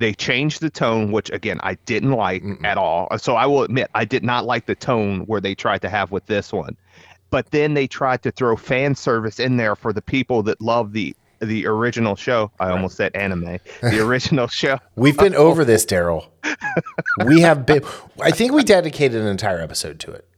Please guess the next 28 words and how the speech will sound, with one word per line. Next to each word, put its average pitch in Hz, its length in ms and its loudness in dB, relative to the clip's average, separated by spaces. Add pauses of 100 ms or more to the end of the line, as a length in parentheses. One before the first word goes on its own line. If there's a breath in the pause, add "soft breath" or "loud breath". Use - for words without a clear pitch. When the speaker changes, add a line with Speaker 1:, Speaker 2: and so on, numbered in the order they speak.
(120)
Speaker 2:
if 101 160 -4
I 98 140 0
do 95 220 -2
Speaker 1:
Oh, - 20 0
Speaker 2:
recall 90 320 -4
Speaker 1:
we, 139 140 -6
we, 131 220 -2
we've, 120 220 2
Speaker 2:
correctly. 78 200 -6
Speaker 1:
we've 117 160 2
had 107 220 0
this 101 180 -2
discussion 87 680 -6 (240)
Speaker 2:
And 135 260 6
Speaker 1:
many 90 80 -6
Speaker 2:
I, 139 180 2
Speaker 1:
times. - 140 -12
Speaker 2:
I, 143 320 2 (100)
do 151 160 4
I 143 40 8
need 139 180 4
to 160 60 2
pull 147 180 2
the 127 60 4
article 107 340 2
back 110 240 0
up? 98 320 -6
I, 101 160 -2